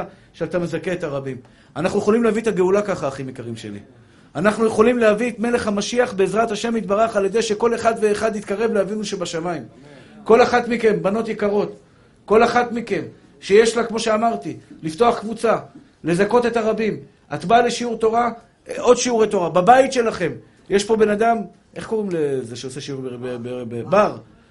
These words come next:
Speaker 1: יש פה בחור, פתח שיעור עם הרב פריאוף ביום, אה, ביום, אה, ראשון, בראש העין. כמה מגיעים לשיעור עכשיו? שישים,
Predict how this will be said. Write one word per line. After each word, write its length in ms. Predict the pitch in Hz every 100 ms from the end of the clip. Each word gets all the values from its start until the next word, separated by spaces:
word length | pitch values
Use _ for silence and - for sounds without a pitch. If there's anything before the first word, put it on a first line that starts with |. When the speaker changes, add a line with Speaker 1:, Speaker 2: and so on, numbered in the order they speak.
| -
Speaker 1:
יש 140 | 190
פה 100 | 220
בחור, 300 | 208 208 240
פתח 260 | 214 240 -
שיעור 220 | 233 233
עם 100 | 220
הרב 140 | 208
פריאוף 440 | 208 214 233 226 - _ _ -
ביום, 320 | 180 220 220
אה, 260 | 214 208 202
ביום, 340 | 180 208 220 214
אה, 120 | 208
ראשון, 440 | 202 208 214 143 - _ _ - -
בראש 320 | 180 214 214
העין. 340 | 202 185 123 - _ -
כמה 200 | 214 226
מגיעים 300 | 202 214 208
לשיעור 320 | 202 208 196
עכשיו? 340 | - 214 226 202 - - _ _ _ _ _
שישים, 560 | - 196 - 254 240